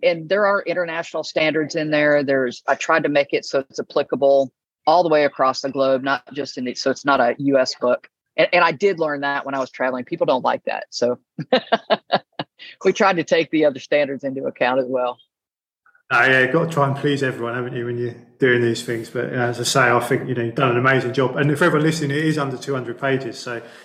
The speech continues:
Speaker 2: you achieved exactly what you, what you set out to do. And finally, on the book, and you've, you've touched on this a few times, but what, what do you want it to achieve? You know, obviously, in, in a couple of years, and you look back, what do you hope that this book has, has achieved in the sector?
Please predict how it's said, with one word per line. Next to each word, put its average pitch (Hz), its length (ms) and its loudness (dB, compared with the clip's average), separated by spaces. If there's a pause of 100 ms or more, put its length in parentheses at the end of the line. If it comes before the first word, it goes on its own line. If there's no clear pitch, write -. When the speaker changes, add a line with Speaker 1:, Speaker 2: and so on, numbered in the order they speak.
Speaker 2:
you 123 140 2
achieved 135 480 2
exactly 135 360 0
what 123 160 -2
you, 117 180 -4 (140)
what 127 120 -4
you 113 80 -4
set 123 200 -2
out 120 200 0
to - 100 -14
do. 120 280 0
And 117 120 -10 (880)
finally, 190 280 4
on 160 140 6
the 147 80 4
book, 156 320 2
and 147 80 -2
you've, 151 180 2
you've 165 140 2
touched 175 260 0
on 143 80 -2
this 135 120 -4
a 131 60 -8
few 151 260 0
times, 123 240 -6
but - 460 -2
what, 202 320 0
what 196 260 0
do 170 120 0
you 175 140 4
want 156 180 2
it 135 100 -2
to 139 120 -4
achieve? 135 420 0
You 131 80 -6
know, 127 160 -4
obviously, 135 360 2
in, 135 120 4 (160)
in 151 120 2
a 131 60 0
couple 139 300 -2
of 127 60 2
years, 131 240 4
and 123 120 -4
you 123 100 0
look 131 260 -2
back, 127 360 0
what 143 180 -2
do 139 100 -6
you 131 100 0
hope 131 400 0
that 131 180 -4
this 127 160 -2
book - 300 0
has, 123 240 -6
has 123 200 0
achieved 123 440 2
in 120 100 0
the 117 80 -2
sector? 123 500 -6